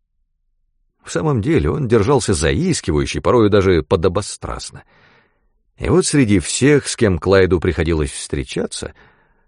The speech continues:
Шорт оказался едва ли не единственным, кого он мог попытаться расспросить в надежде получить какие-нибудь полезные сведения.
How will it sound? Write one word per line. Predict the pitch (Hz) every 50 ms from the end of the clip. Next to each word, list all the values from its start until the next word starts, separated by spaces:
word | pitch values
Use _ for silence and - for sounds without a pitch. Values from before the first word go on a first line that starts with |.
| _ _ _ _
Шорт | - - - - 156 180 185 - -
оказался | 151 - 135 123 101 139 156 156 143 - - 139
едва | 123 107 110 143 160
ли | 143 135 127
не | 123 123 120 113 104
единственным, | 95 82 71 76 98 165 196 190 131 101 - - 98 80 71 67 62
кого | 62 - 76 73 80 78
он | 131 120
мог | 120 131 123 - -
попытаться | - - - 104 - 120 110 - - - 98
расспросить | 92 82 - - - - 80 73 71 - - 160 170 156 - - _ _ _ _ _ _ _ _ _ _ _ -
в | 67 60 65 69
надежде | 73 82 82 101 139 139 104 113 131 123
получить | 117 104 101 92 - 139 123 -
какие-нибудь | - 101 - 110 107 101 98 95 95 - - -
полезные | - 87 80 76 69 62 64 69 73 76
сведения. | - - - 64 62 60 - - - - 67 -